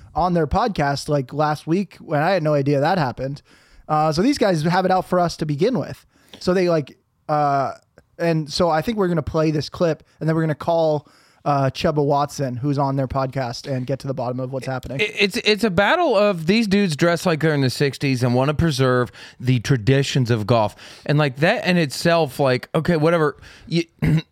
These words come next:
Speaker 2: we're literally trying to grow the game. We have a lot of people that were like, "I didn't even really wanna play golf, and now I wanna play." So these guys don't like the game growing. They, they said, "You're not growing the game, you're changing the game." And I'm like, "No, when you change the game, you grow the game.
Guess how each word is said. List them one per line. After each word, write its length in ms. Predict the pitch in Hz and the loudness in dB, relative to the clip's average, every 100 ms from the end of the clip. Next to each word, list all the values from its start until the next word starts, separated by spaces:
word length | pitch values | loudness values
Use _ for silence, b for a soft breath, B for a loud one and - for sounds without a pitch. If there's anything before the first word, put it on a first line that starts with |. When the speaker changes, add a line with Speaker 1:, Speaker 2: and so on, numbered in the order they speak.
| - | -8
Speaker 2:
we're 360 | 156 170 214 | -2 2 2
literally 440 | 214 175 202 175 156 | 2 2 2 2 2
trying 260 | 160 170 147 | 2 0 0
to 60 | |
grow 260 | 113 135 143 | 2 2 2
the 100 | 120 | 0
game. 240 | 120 123 | 0 2
We 80 | 120 | 2
have 80 | 170 | 2
a 40 | |
lot 220 | 147 120 135 | 2 2 2
of 60 | |
people 300 | 127 127 147 | 2 2 2
that 100 | 135 120 | 0 2
were 80 | 120 | 2
like, 180 | 117 - | 0 -2
"I 140 | 165 | 0
didn't 200 | 233 196 | 2 2
even 200 | 170 160 | 2 2
really 220 | 156 170 | 2 2
wanna 280 | 147 160 175 | 4 4 2
play 220 | 139 160 | 2 0
golf, 340 | 143 165 175 143 | 2 2 2 0
and 80 | 139 | 0
now 240 | 147 160 | 2 2
I 60 | 151 | 2
wanna 220 | 147 143 | 2 0
play." 420 | 123 151 170 127 95 B B B | 0 2 2 0 -2 B B B
So 420 | - 180 165 151 147 | 0 2 2 0 -4
these 280 | 139 226 | 0 2
guys 220 | 359 320 185 | 2 0 2
don't 260 | 170 170 | 0 0
like 360 | 139 147 143 - | -2 -2 -2 -4
the 80 | 131 | -4
game 420 | 101 123 123 113 | 0 0 2 0
growing. 520 | 117 120 113 101 92 | 2 2 2 2 0
They, 160 | 123 139 | 0 0
they 200 | 135 139 | 0 0
said, 360 | - 123 98 | 0 -2 -2
"You're 160 | 120 165 | 0 2
not 240 | 185 139 | 2 0
growing 360 | 113 156 170 165 | 2 4 4 2
the 60 | 135 | 2
game, 380 | 127 123 120 - B 123 | 2 2 0 -2 B -4
you're 160 | 110 | -2
changing 760 | - - 143 135 131 107 107 95 | -2 0 2 2 2 2 2 2
the 140 | 82 | 0
game." 400 | 92 101 95 92 | 0 0 0 -2
And 80 | 101 | 0
I'm 80 | 107 | 0
like, 220 | 107 107 | 2 0
"No, 460 | 123 131 127 139 - | 0 2 2 0 -2
when 140 | 123 135 | 0 0
you 80 | |
change 320 | 143 202 196 143 | 2 2 0 0
the 100 | 143 | 2
game, 300 | 135 123 107 | 2 2 0
you 160 | 113 | 0
grow 320 | 131 135 151 135 | 0 2 2 2
the 140 | 110 | 0
game. 280 | 101 104 | 2 0